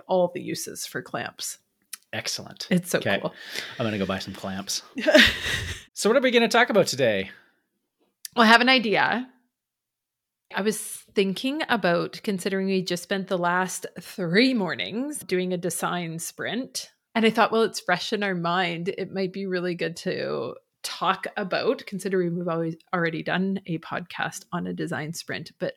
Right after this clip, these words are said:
Speaker 1: also this design sprint uncovered something very, very interesting for me for Connect.
Speaker 2: Oh, okay. Yeah. I mean,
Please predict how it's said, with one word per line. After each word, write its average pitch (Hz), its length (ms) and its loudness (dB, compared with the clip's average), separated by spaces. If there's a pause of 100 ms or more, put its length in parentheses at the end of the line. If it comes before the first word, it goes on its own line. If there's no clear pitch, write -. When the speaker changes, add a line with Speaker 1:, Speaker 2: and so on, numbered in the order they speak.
(140)
Speaker 1:
also 208 760 4 (960)
this 196 180 2
design 185 440 0
sprint 165 420 -4 (840)
uncovered 170 760 0
something 165 460 -2
very, 151 520 -2 (220)
very - 800 -4
interesting - 720 -6 (140)
for 147 220 -2
me 101 440 -4
for 180 200 -8 (160)
Connect. - 640 -10 (400)
Speaker 2:
Oh, 180 280 10
okay. 143 300 2
Yeah. 170 340 6
I 165 80 4
mean, 147 300 2